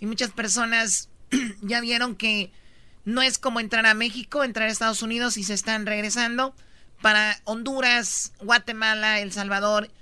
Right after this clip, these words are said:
y Nicaragua. La mayoría hondureños dijeron, "Nos vamos, nos están dando un aventón de a gratis", ¿no? Ahí en, en, han salido vuelos y muchos de ellos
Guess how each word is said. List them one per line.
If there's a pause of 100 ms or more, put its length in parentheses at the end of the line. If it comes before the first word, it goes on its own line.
(380)
y
Nicaragua.
La
mayoría
hondureños (320)
dijeron, (1200)
"Nos
vamos,
nos
están
dando
un
aventón
de
a
gratis",
¿no?
Ahí
en, (400)
en,
han
salido
vuelos (540)
y
muchos
de
ellos